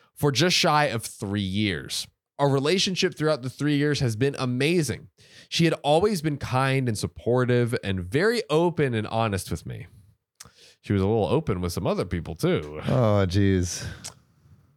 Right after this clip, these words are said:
Speaker 1: Her librarian, when she was late on her book.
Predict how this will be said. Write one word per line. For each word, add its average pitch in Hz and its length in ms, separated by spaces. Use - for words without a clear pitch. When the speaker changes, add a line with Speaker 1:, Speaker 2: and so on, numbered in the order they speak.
Speaker 1:
Her 123 120
librarian, 87 840
when 95 260
she 110 220
was 101 400
late 85 380
on 82 180
her 85 100
book. - 500